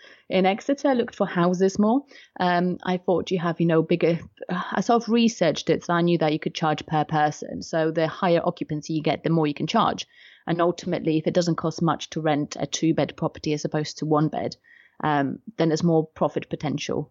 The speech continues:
um, on those deals, and it would appeal to more people. Um, and with S A, you find, you know, I did my research. With S A, you do tend to find that two beds seems to be the standard. Um, so,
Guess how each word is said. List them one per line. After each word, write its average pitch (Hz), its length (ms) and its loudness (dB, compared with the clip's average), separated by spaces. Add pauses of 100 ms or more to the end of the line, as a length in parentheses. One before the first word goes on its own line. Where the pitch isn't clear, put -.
(100)
um, 143 240 -2
on 156 140 -2
those 147 220 0
deals, 165 400 0
and 143 340 -2
it - 60 0
would 165 160 6
appeal 156 300 2
to 160 100 -2
more 151 160 2
people. - 520 -2 (320)
Um, 180 360 2 (160)
and 185 120 4
with 196 160 6
S 196 220 0
A, 185 80 4
you 170 160 4
find, 160 400 0
you 147 60 -4
know, 139 80 2
I 151 60 2
did 165 180 0
my 139 140 -2
research. 135 440 -6
With 165 140 -2
S 156 160 -4
A, 139 40 0
you 143 140 0
do 151 160 -6
tend 143 220 -6
to - 60 -10
find 160 260 2
that - 100 -2
two 190 160 4
beds 165 260 0
seems 175 220 0
to 170 80 2
be 170 60 6
the 160 100 0
standard. 151 480 0 (480)
Um, 180 400 0 (160)
so, 202 320 2